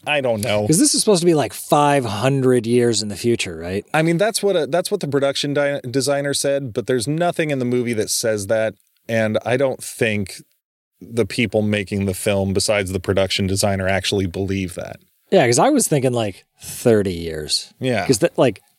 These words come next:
Speaker 2: they still have boats and, like, books.
Speaker 1: Cigarettes.
Speaker 2: Yeah. Like, they wouldn't have that after five hundred years.
Speaker 1: No.
Speaker 2: No frickin' way.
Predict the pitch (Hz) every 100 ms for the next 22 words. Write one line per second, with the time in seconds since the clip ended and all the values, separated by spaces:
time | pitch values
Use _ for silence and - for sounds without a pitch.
0 | _ _ 196 202 151 95 113 110 - -
1 | - - _ _ _ _ 120 95 90 -
2 | 120 92 _ _ - 104 101 - - -
3 | - _ _ - 123 101 98 98 101 -
4 | - _ _ _ _ _ 208 104 - _
5 | _ 143 123 _ _ _ _ _ - 226
6 | 120 82 71 90 87 90 104 113 - 113
7 | - 107 95 101 - 107 98 90 92 90
8 | 98 113 196 180 214 247 247 294 311 311
9 | 320 349 370 147 156 -